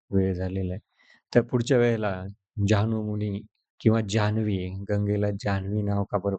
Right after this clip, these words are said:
पडलं, त्याबद्दल आपण चर्चा करूया.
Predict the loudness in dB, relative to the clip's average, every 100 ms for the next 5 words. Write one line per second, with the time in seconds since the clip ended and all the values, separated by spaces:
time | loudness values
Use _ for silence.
0 | -4 -6 -6 -8 _ _ -20 -20 -20 _
1 | -2 2 2 2 0 -2 -4 -2 -2 -2
2 | -4 -2 -2 -2